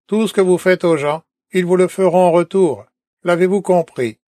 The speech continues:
C'est ainsi que fonctionne le monde. C'est cela la vie humaine.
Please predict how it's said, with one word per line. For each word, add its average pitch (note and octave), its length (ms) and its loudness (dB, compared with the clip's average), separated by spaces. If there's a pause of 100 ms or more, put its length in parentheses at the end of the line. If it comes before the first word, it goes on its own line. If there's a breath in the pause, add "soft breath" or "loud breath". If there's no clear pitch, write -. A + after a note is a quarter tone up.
(360)
C'est F3+ 200 -2
ainsi F#3 340 -2
que F3+ 140 0
fonctionne F#3 600 0
le F#3 120 2
monde. D#3+ 420 -2 (320)
C'est F3+ 160 -2
cela G3 300 0
la F3 120 2
vie E3 160 -4
humaine. D#3 440 -4